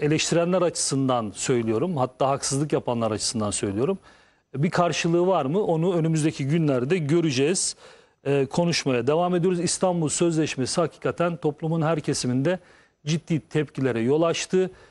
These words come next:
E, Cumhurbaşkanı Sayın Recep Tayyip Erdoğan da "En üst perdeden gerekeni yapacağız" dedi. Gözler önümüzdeki hafta yapılacak,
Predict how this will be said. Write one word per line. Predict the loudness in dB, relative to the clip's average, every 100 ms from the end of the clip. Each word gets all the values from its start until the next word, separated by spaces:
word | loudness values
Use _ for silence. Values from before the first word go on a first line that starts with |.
| _ _
E, | -2
Cumhurbaşkanı | 0 2 2 2 0 -2 0 0 0
Sayın | 0 0 0 2
Recep | 0 0 0
Tayyip | 0 0 0
Erdoğan | 0 0 0 0 0 0
da | 0
"En | 0
üst | -2 -2
perdeden | 0 0 0 -2 -2 -2 0
gerekeni | 0 0 -2 -2 0
yapacağız" | 0 0 0 0 0 0
dedi. | 0 0
Gözler | 2 2 2 2
önümüzdeki | 2 0 0 -2 0
hafta | -2 0 0
yapılacak, | 0 0 0 0